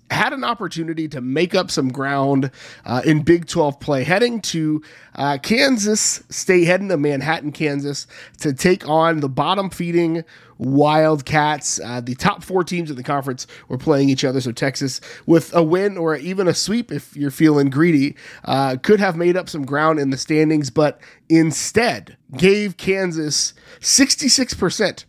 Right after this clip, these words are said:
of their conference wins, dropping the weekend series two one to the Wildcats. Coming off that big win over Stephen F. Austin, it felt like we had some reason to be hopeful, and then,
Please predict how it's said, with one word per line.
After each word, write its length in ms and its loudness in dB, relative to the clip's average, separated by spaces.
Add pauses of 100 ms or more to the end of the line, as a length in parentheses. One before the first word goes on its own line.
of 640 0
their 880 0 (240)
conference 520 -2
wins, 580 -2 (340)
dropping 440 0
the 100 -2
weekend 420 -4
series 500 2
two 560 6 (320)
one 640 2
to 140 -6
the 100 -2
Wildcats. 1000 -2 (260)
Coming 220 2
off 140 -2
that 180 0
big 160 2
win 160 2
over 140 0
Stephen 300 -4
F. 120 -2
Austin, 340 -2
it 80 -2
felt 180 -4
like 140 0
we 100 -2
had 160 0
some 160 -4
reason 260 -2
to 40 0
be 100 -6
hopeful, 500 0
and 140 2
then, 300 2